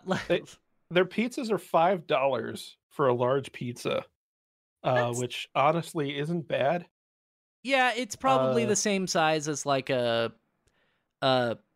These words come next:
Speaker 1: a pizza from Little Caesars.
Speaker 2: Yeah.
Speaker 1: So
Speaker 2: Um, and I, I was going to say, wow, it's, like, the same price as Little Caesars, except pepperoni is two dollars.
Speaker 1: Oh,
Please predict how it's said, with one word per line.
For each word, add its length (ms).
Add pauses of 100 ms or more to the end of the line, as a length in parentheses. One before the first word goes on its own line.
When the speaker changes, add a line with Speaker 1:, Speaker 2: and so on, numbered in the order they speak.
(200)
Speaker 1:
a 100
pizza 460
from 560 (420)
Little 220
Caesars. 680 (1120)
Speaker 2:
Yeah. 80
Speaker 1:
So 460 (180)
Speaker 2:
Um, 500
and 120
I, 120
I 120
was 160
going 220
to 60
say, 460 (100)
wow, 280
it's, 160
like, 180
the 80
same 280
price 340
as 120
Little 180
Caesars, 580 (380)
except 380
pepperoni 600
is 100
two 300
dollars. 580 (840)
Speaker 1:
Oh, 540